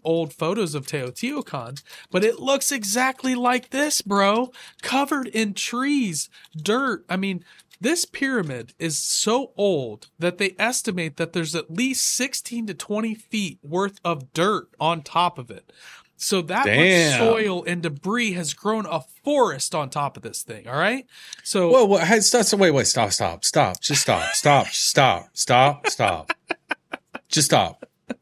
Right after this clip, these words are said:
Speaker 2: How does that happen?
Speaker 1: It's
Speaker 2: How does
Speaker 1: just
Speaker 2: soil, no, no, no, no.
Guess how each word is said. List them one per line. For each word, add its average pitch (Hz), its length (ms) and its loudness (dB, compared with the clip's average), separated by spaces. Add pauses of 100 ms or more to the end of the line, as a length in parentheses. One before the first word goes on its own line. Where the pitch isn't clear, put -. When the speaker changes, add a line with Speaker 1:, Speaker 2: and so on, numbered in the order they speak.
(580)
Speaker 2:
How 254 200 2
does 233 140 4
that 190 220 4
happen? 151 460 0 (1080)
Speaker 1:
It's - 120 0
Speaker 2:
How 208 120 6
does 220 140 6
Speaker 1:
just 180 200 4
Speaker 2:
soil, 202 640 6
no, 185 140 6
no, 165 160 6
no, 175 180 6
no. 107 300 0